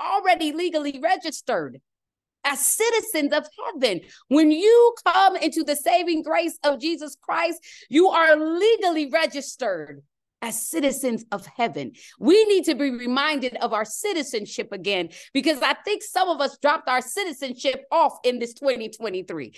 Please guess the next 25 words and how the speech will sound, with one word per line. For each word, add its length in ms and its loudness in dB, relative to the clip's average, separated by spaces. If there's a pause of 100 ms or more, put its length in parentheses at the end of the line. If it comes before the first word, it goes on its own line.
(220)
We, 180 6
we, 260 2
look, 460 0 (180)
we, 180 2
we 280 6
forgot 460 2 (200)
who 460 0
we 120 -6
belong 680 -6
to 160 -8
and 160 -4 (260)
who 440 6
our 160 2
Father 440 0
was 460 2
and 160 -2 (240)
where 500 2
we 200 -4
really 560 -6 (140)
were 160 -2
to 160 -12
reside 760 -6
in 220 -8
the 220 -4 (340)
kingdom. 540 -4